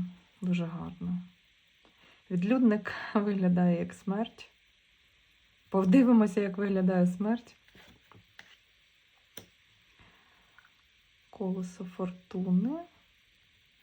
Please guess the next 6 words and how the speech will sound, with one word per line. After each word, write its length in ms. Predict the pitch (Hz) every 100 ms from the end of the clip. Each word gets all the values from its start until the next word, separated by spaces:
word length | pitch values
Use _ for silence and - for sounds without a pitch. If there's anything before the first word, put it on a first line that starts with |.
| _ _ _ _ _ _ _ _ _
Круговорот 960 | - 190 190 196 185 185 185 185 180 - _ _ - - - - - _
всього 360 | - - 190 190
в 80 | 180
природі. 680 | - 185 175 175 175 220 254
Сила, 840 | - - 202 185 170 180 208 277 - _ _ _ _ _ _ _ _
лев 440 | 190 185 202 254